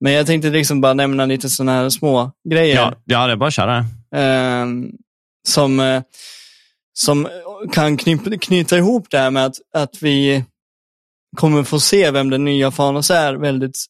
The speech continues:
Speaker 1: snart. Och det är ju Ant-Man and the Wasp, eh, Quantumania. Där är ju main-skurken då, det är ju faktiskt Kang. Om man tittar på posten så ser man Kang. Sen om det är Kang Kang eller om det är en variant av Kang,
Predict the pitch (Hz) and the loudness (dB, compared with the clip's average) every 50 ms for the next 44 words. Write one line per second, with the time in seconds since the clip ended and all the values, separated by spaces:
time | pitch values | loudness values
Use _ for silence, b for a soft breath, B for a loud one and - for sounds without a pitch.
0 | _ - - - - 190 175 143 107 113 - - - - 185 156 156 160 160 175 | _ -10 -6 -2 0 2 2 2 0 -2 -6 -10 -12 -10 -4 -2 2 2 4 4
1 | 170 156 151 143 139 139 139 139 139 135 131 - _ - 170 175 175 160 - - | 4 2 2 0 0 0 0 0 -2 -4 -6 -6 _ -2 0 0 -2 -4 -4 -2
2 | 160 151 147 143 147 156 160 175 147 143 - - - - - - b b b b | -2 0 0 0 -2 -2 0 0 0 0 -2 -4 -6 -6 -12 -20 b b b b
3 | b b b b b b b _ _ - 127 135 131 131 131 123 120 123 - - | b b b b b b b _ _ -4 -2 0 2 2 2 2 0 -2 -6 -10
4 | - - - - 147 135 127 - 147 147 156 160 151 139 127 120 117 127 139 131 | -14 -8 -2 -2 0 0 0 -2 -2 0 0 0 0 0 0 0 -2 -2 -4 -6
5 | - _ _ _ _ _ _ _ _ _ _ _ _ _ _ - 156 139 170 165 | -10 _ _ _ _ _ _ _ _ _ _ _ _ _ _ -10 -4 0 2 4
6 | 165 170 175 170 170 175 160 156 151 143 147 156 160 160 151 147 147 143 - - | 4 4 2 2 0 0 0 0 -2 -2 -2 0 0 0 -2 -2 -4 -4 -4 -2
7 | - 220 208 190 170 - 131 120 117 127 123 123 135 147 151 156 156 151 151 165 | 0 0 0 0 0 -2 -4 -2 -2 -2 -2 -2 0 0 2 2 2 2 2 2
8 | 160 147 131 - 120 117 117 - 139 - - - - - - _ _ _ _ _ | 2 0 0 -2 -4 -6 -6 -6 -6 -6 -6 -6 -10 -14 -20 _ _ _ _ _
9 | _ _ - - 160 143 127 107 113 - 139 131 _ _ _ _ _ _ - 151 | _ _ -2 0 0 0 0 -2 -4 -8 -12 -12 _ _ _ _ _ _ -6 -4
10 | 139 135 131 120 127 120 - 127 131 127 131 139 143 143 143 135 - - 117 104 | -2 0 0 0 -2 -4 -4 -6 -8 -4 -2 0 0 2 0 -2 -4 -6 -8 -10
11 | 110 123 123 120 - 151 156 143 131 120 113 113 - - - - 147 139 113 98 | -10 -8 -6 -4 0 0 0 0 0 0 -2 -4 -6 -10 -10 -4 -2 0 0 -2
12 | 107 120 - B B B B B B B B B B B B B B - - - | -4 -8 -12 B B B B B B B B B B B B B B -4 -2 0
13 | 160 160 165 202 208 190 156 135 131 131 - 151 139 127 131 135 151 - - 233 | 0 2 2 2 2 2 2 0 0 -2 -4 -4 -2 -2 -2 -2 -2 0 0 0
14 | 190 110 117 127 - - - 165 151 147 147 139 135 131 131 131 131 131 131 147 | 2 0 -2 -4 -8 -6 -4 -2 -2 0 0 0 0 0 0 0 0 0 0 2
15 | 165 190 214 208 180 156 131 - 139 127 - 156 156 - 170 165 147 | 2 2 2 0 0 -2 -4 -8 -10 -8 -8 -8 -8 -8 -8 -12 -14